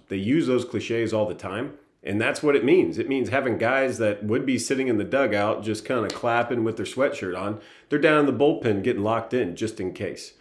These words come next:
And I think that kinda puts everyone in a good place all over the field. Be like, "Dude, did you see who went to the bullpen? Like, this is for real. And we're playing to win." And I don't, I think I've only seen that a little bit in the last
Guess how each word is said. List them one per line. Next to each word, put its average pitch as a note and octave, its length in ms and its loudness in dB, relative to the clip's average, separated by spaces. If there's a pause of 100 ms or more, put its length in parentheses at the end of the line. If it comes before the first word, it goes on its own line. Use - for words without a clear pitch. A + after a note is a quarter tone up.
(260)
And G#2+ 120 -2
I B2+ 80 0
think C3 260 0
that C3 380 0
kinda B2+ 220 -2
puts - 300 -2
everyone A2 520 2
in G#2 120 0
a G2 80 -2
good A2 260 -2
place - 540 -4
all C3 220 4
over E3 160 2
the F#2+ 100 -2
field. D#2+ 380 -6
Be B2+ 100 -2
like, F2 160 -2
"Dude, D#3+ 200 2
did F2+ 120 -8
you C3 140 -4
see D3+ 260 -2
who C#3 120 0
went C#3 200 2
to B2+ 80 -8
the G2+ 80 -6
bullpen? A#2 500 -2
Like, F2 260 -4
this D3 160 -4
is A3 120 -4
for - 160 -6
real. G2 320 -2 (460)
And G#2 120 0
we're A2 80 2
playing D3 360 2
to F2+ 80 0
win." F2+ 360 -2 (300)
And G2 480 -2 (160)
I C3 120 -2
don't, D3+ 140 -2
I A#2+ 100 0
think D#3+ 200 4
I've C3+ 120 6
only C3+ 180 4
seen D3 220 2
that A2+ 140 2
a F#2 40 0
little C3 240 4
bit G2+ 160 2
in F2+ 60 -6
the F#2+ 60 -4
last G2+ 340 -4